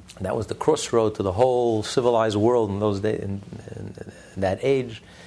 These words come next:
And Avram had a five-star hotel that he ran. And he didn't charge anyone.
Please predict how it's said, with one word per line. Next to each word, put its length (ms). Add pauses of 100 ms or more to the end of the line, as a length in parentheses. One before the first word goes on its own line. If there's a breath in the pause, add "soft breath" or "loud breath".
(320 loud breath)
And 100
Avram 460
had 400
a 80
five-star 640
hotel 400
that 120
he 100
ran. 280 (1200)
And 100
he 60
didn't 220
charge 340
anyone. 320